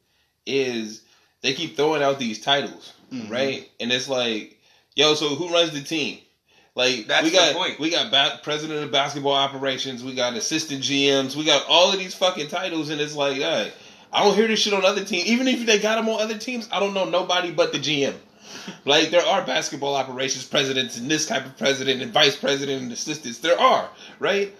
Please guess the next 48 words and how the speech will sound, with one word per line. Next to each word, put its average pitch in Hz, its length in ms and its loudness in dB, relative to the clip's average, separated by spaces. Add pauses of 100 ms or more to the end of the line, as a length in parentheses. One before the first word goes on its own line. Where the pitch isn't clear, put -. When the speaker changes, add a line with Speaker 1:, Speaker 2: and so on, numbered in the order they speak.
(120)
Speaker 1:
But 165 100 0
on 156 180 0
every 190 360 0
team, 190 440 -4
I - 60 -6
don't 226 160 -6
hear 160 140 0
from 101 220 -16
none 208 160 6
of 180 60 2
them 147 120 0
motherfuckers. - 580 -8
Speaker 2:
I - 60 -12
forgot 147 300 -4
Speaker 1:
Or 214 40 6 (120)
Speaker 2:
what, - 20 -4
Speaker 1:
know 214 260 6
any 202 140 4
Speaker 2:
I 220 80 6
Speaker 1:
of 196 100 2
their 185 120 2
Speaker 2:
forgot 202 160 4
Speaker 1:
names. 165 160 -2
Speaker 2:
'cause 151 320 -8
he, 185 200 -10
Magic 143 460 -8
did 143 180 -10
say 135 220 -8
what 110 180 -8
he 120 120 -10
was 110 200 -14
supposed 110 380 -8
to 101 60 -20
be 95 120 -18
doing, 92 260 -16
but 92 80 -14
I 95 60 -8
forgot 90 320 -14
what 90 120 -12
it 87 80 -16
was. 87 240 -16 (480)
But 127 100 -6
it 127 80 -6
wasn't, 175 380 0 (720)
it 123 120 -8
wasn't 180 340 -4
that, 143 240 -4
uh, 113 440 0